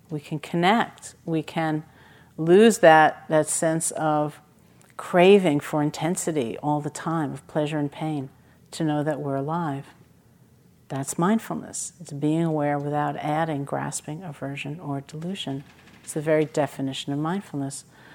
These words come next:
And so the Buddha, the Buddha said, right in the middle of that experience of pleasure, instead of being bound to the habits of mind, we can be free.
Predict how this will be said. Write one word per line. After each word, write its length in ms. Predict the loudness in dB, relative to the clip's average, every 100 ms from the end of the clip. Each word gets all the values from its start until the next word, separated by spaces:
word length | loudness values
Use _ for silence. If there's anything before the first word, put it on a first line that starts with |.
| -20 -20 -10
And 80 | -4
so 100 | 2
the 80 | 4
Buddha, 280 | 6 6 6 0
the 100 | -2
Buddha 180 | 2 2
said, 220 | 4 2
right 360 | 8 10 12 10
in 120 | 6
the 80 | 6
middle 540 | 6 8 10 10 8
of 180 | 2 2
that 260 | 4 4 4
experience 720 | -2 -6 -6 0 4 4 2
of 260 | -2 -2 -10
pleasure, 600 | 0 2 4 4 2 0 -12 -20 -20 -12
instead 340 | -8 4 8 8
of 160 | 6
being 280 | 4 4 4
bound 480 | 6 6 6 4 2
to 100 | -2
the 80 | -2
habits 500 | 0 2 0 -2 -6
of 60 |
mind, 340 | 0 2 2 0
we 80 | -2
can 160 | -4
be 120 | -4
free. 340 | -4 -6 -8